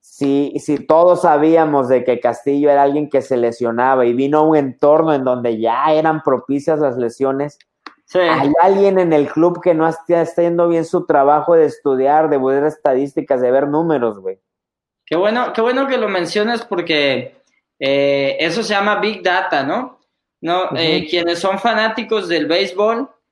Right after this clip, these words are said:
Speaker 2: que por cierto se juega mucho allá en, en su tierra, eh, lo saben bien, o sea, en cuando se para el bateador en la caja de bateo, sobre todo en las ligas mayores,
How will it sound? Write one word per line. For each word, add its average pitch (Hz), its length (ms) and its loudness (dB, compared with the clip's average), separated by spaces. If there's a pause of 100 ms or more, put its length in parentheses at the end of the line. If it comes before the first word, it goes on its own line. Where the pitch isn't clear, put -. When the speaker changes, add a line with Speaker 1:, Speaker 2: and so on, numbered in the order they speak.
(140)
Speaker 2:
que 139 100 -8
por 131 160 -8
cierto 151 220 -4
se 156 120 -2
juega 151 220 0
mucho 170 260 -4
allá 165 240 0
en, 165 120 -4
en 143 180 -6
su 139 180 -14
tierra, 175 420 -2 (540)
eh, 156 260 -2
lo 180 180 2
saben 208 360 -2
bien, 247 340 -2
o 233 60 -2
sea, 190 460 -2
en 185 220 -4
cuando 185 320 -2
se 185 160 -6
para 214 260 -2
el 240 80 -2
bateador 220 400 0
en 226 80 -4
la 202 100 -2
caja 208 220 -2
de 233 80 0
bateo, 220 580 -2
sobre 147 280 -6
todo 175 180 -2
en 190 100 -2
las 190 140 0
ligas 185 260 0
mayores, 165 480 -2